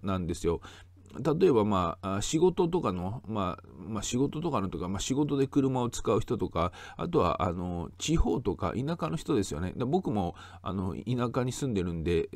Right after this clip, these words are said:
ちょっとわかりますけど、た-、例えばね、えー、こう、なんていうのかな、その、日本国民の、まあ、生活とその車っていう、まあ、その、まあ、なんていうのかな、そのつ-、つながりっていうか、その関係なんですけど、例えば都会とかって言えば、車を、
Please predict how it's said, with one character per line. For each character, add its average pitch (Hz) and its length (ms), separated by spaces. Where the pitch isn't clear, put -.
ち - 80
ょ - 20
っ - 40
と 92 120
わ 104 200
か 127 120
り 123 80
ま 123 140
す - 100
け 82 140
ど、 82 220
た-、 165 120
例 117 140
え 117 40
ば 101 120
ね、 87 340
え 87 560
ー、 - 60
こ 101 80
う、 98 40
な 107 120
ん 107 40
て 82 80
い 78 40
う - 20
の 76 60
か 82 80
な、 82 200
そ 117 100
の、 95 220
日 147 120
本 185 140
国 190 240
民 95 280
の、 92 220
ま 90 180
あ、 80 40
生 110 220
活 113 240
と 113 140
そ 110 100
の 104 120
車 123 320
っ 123 60
て 131 160
い 120 140
う、 95 40
ま 95 80
あ、 104 40
そ 123 140
の、 127 260
ま 104 320
あ、 65 40
な 95 100
ん 95 60
て 98 80
い - 20
う 82 40
の 73 60
か 73 80
な、 76 140
そ - 140
の 90 80
つ-、 - 260
つ - 140
な 110 100
が 107 100
り 104 80
っ - 20
て 104 100
い - 20
う - 40
か、 104 40
そ 98 120
の 98 120
関 107 300
係 113 180
な 110 100
ん 101 60
で 69 60
す - 100
け 76 80
ど、 82 220
例 147 200
え - 20
ば - 80
都 123 200
会 - 240
と 320 120
か 104 100
っ 90 40
て 90 120
言 90 120
え - 20
ば、 85 240
車 196 340
を、 196 180